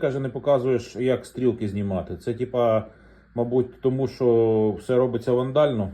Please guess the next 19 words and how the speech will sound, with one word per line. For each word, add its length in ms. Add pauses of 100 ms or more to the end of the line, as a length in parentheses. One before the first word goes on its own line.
(200)
Так 200
ось, 280 (560)
показую, 500
що 160
для 160
цього 220
треба. 340 (200)
Треба 440 (240)
щось 240
підкласти, 720 (1000)
щоб 200
не 300 (200)
спортити 560
трафарет. 640 (1000)
І 100
треба 460 (560)
ось 160
таку 260
штуку. 400